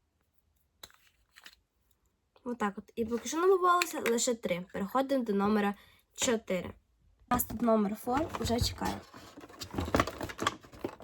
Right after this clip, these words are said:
І нам тут попадається резинка.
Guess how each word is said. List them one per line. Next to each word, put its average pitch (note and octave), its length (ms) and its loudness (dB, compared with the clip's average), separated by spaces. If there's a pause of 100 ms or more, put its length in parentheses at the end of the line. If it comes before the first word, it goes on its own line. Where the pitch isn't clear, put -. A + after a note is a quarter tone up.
(2250)
І B3 40 2
нам D#4 260 12
тут D#4+ 140 10
попадається D4+ 600 8
резинка. C#4+ 680 6